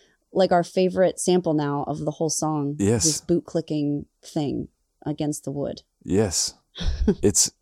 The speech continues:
Speaker 2: it was almost like it had, like, a horse trot tone to it.
Speaker 1: Yeah.
Speaker 2: But it was done
Speaker 1: <laughs>
Speaker 2: in a really modern way. And then, so I just, I think that's, and I think that, um,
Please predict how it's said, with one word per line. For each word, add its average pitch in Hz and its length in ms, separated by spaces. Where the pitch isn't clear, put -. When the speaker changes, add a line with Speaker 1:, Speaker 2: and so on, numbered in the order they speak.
Speaker 2:
it 104 100
was 107 140
almost 139 240
like 117 200
it 85 120
had, 95 200
like, 92 120
a 78 140
horse - 560
trot 92 420
tone 90 340
to 107 180
it. 113 140
Speaker 1:
Yeah. 269 360
Speaker 2:
But - 40
it 101 100
was 95 120
done 110 200
Speaker 1:
<laughs> - 0
Speaker 2:
in 101 60
a - 20
really 92 180
modern 90 360
way. 98 180
And 90 140
then, 82 220
so 117 140
I 117 60
just, 127 240
I 113 80
think 151 220
that's, 117 320
and 113 160
I 107 60
think 151 240
that, 101 180
um, 104 360